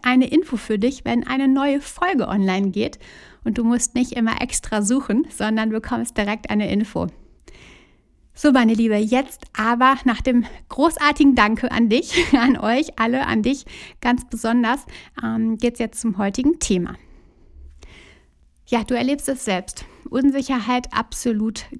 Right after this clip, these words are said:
ganz, ganz groß aktuell in der Welt und nicht nur in Bezug auf deine geplante Hochzeit, sondern auch allgemein richtig, richtig heftig.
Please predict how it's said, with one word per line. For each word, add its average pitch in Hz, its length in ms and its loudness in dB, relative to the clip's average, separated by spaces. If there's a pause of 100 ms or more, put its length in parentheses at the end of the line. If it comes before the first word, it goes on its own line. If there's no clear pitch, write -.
(240)
ganz, 247 300 4
ganz 262 260 -2
groß 240 340 -2
aktuell - 460 -6
in 196 120 2
der 190 160 -2
Welt 196 300 -4
und 214 420 -4
nicht 262 240 2
nur 247 100 0
in 233 80 0
Bezug 254 420 -4
auf - 240 -4
deine 226 300 0
geplante 214 560 -2
Hochzeit, 208 500 -4
sondern 208 300 -2
auch 202 160 -4
allgemein 214 720 -2
richtig, - 540 -10
richtig - 340 -14
heftig. - 400 -16